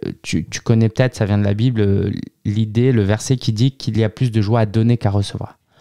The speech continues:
Le truc, c'est quand j'accepte que les autres nous aident, bah, je leur permets d'une, c'est bizarre de le dire, hein,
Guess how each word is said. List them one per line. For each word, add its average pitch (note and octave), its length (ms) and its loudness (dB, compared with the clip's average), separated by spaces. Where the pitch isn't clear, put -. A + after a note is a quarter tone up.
Le A#2 80 0
truc, F#3+ 200 -2
c'est - 140 2
quand A#2+ 200 2
j'accepte A2+ 500 0
que - 100 0
les G2+ 240 2
autres A2 300 0
nous F#2 180 0
aident, D3+ 160 2
bah, G2+ 100 -4
je - 140 -8
leur - 200 -4
permets A2+ 360 2
d'une, G2 260 -2
c'est - 160 -10
bizarre G#2+ 240 0
de G#2+ 80 2
le A#2 60 2
dire, C#3 140 4
hein, A#2 180 2